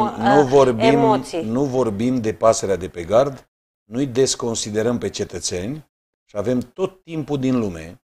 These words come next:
Speaker 1: ca din iunie și până în octombrie, când va trebui Gabi Lazani să-și preia mandatul, să ne sfătuim, eu cu el, cu specialiștii din spital,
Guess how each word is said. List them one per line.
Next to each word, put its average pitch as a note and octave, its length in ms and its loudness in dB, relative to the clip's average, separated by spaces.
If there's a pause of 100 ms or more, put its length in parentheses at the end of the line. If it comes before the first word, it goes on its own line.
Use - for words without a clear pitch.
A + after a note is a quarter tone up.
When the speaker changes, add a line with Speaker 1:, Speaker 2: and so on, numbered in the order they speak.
(600)
Speaker 1:
ca G#2 140 -6
din G#2 200 -2
iunie B2+ 580 2
și - 160 -16
până A2 200 -8
în G#2+ 80 -2
octombrie, G2+ 840 -4 (220)
când G#2+ 180 -14
va G2+ 100 2
trebui A2+ 540 -4
Gabi G#2 260 0
Lazani G2+ 360 -2
să-și G2 260 -8
preia G2 220 -2
mandatul, F#2 800 -10 (520)
să - 340 0
ne D3+ 140 0
sfătuim, A2 720 -2 (340)
eu C3 280 4
cu - 140 -10
el, A2+ 440 -4 (1300)
cu - 600 2 (260)
specialiștii A#2 720 -2
din A2 160 -4
spital, G2 720 -6